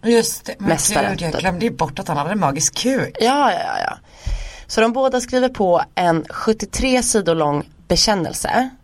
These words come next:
Speaker 2: Och efter fyrtiofyra dagars rättegång döms båda två till döden. För att det är, de har typ upp till sjutton offer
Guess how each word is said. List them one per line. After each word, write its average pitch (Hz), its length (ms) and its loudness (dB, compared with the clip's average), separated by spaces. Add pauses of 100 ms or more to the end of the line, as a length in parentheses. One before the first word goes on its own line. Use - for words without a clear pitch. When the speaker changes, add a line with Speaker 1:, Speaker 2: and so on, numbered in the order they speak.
(640)
Speaker 2:
Och - 320 -6 (200)
efter 190 260 -2
fyrtiofyra 196 580 -2
dagars 160 420 0
rättegång 143 500 -4 (200)
döms 160 400 -2
båda - 200 -6
två - 200 -16
till - 140 -16
döden. - 320 -4 (1400)
För 233 200 0
att 226 120 -4 (260)
det 233 300 -2
är, 262 300 0
de 220 180 0
har 214 460 4 (280)
typ 202 220 -2
upp - 180 -8
till - 100 -4
sjutton - 400 -2
offer - 420 -6